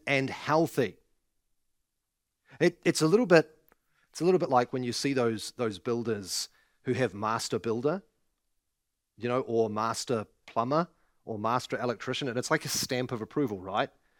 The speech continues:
So you call up a Sparky, and the Sparky turns up in your house, and he walks in the door, and maybe you see on his shirt a m-, master electrician, and you go, "Oh, he's approved as an electrician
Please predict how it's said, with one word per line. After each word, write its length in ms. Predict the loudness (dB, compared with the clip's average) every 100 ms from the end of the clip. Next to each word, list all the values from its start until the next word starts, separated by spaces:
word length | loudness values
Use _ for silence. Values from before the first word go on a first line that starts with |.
| -18
So 140 | -4 -2
you 100 | -2
call 260 | 0 4
up 140 | 4 4
a 60 |
Sparky, 640 | -2 -2 -2 0 0 0 -2 -10
and 120 | -8 -6
the 60 |
Sparky 420 | 0 4 4 2
turns 320 | -2 -2 -2 0
up 200 | 0 0
in 80 |
your 140 | -2 -2
house, 420 | -2 -2 -4 -8 -12 -8
and 140 | -4
he 140 | -2 -2
walks 640 | 0 0 0 -2 -4 -6 -8 _ _
in 160 | -2 -2
the 80 |
door, 460 | -2 0 4 4 4 0
and 160 | -4
maybe 200 | -2 -2
you 140 | -2 -4
see 220 | -4 -4
on 100 | -4
his 160 | -4
shirt 320 | -4 -2 -4 -6
a 60 | -12
m-, 220 | -12 -12 -10
master 640 | -6 -4 -4 -4 -6 -6 -6
electrician, 640 | -6 -6 -6 -4 -4 -8
and 100 | -8
you 80 | -6
go, 240 | -6 -6 -6
"Oh, 300 | -2 -2 -2 -14 _
he's 240 | 0 2
approved 760 | 2 -2 -2 0 2 0 -4 -14 _ _ _ _ _ _ _ _ -4
as 180 | -2 0
an 80 | 0
electrician 800 | 0 0 0 0 0 -6 -10